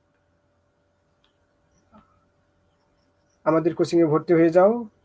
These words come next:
তাহলে আমরা আগামী ষোলো, আহ, ষোলো তারিখ থেকে আমাদের, আহ, মূল ক্লাস শুরু করে দেব। তো কথা না বাড়িয়ে, আহ, আমরা আজকে আমাদের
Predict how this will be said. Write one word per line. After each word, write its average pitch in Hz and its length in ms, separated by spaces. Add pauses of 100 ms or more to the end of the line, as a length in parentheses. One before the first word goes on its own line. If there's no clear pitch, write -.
(280)
তাহলে 156 340
আমরা 156 240
আগামী 160 200
ষোলো, 160 460 (100)
আহ, 143 180
ষোলো 156 240
তারিখ 156 220
থেকে 190 280
আমাদের, 147 420 (460)
আহ, 147 280
মূল 156 240
ক্লাস 156 240
শুরু 156 180
করে 156 180
দেব। 160 240 (800)
তো 156 100
কথা 156 220
না 175 100
বাড়িয়ে, 208 460 (240)
আহ, 151 120
আমরা 151 240
আজকে 160 440
আমাদের 151 400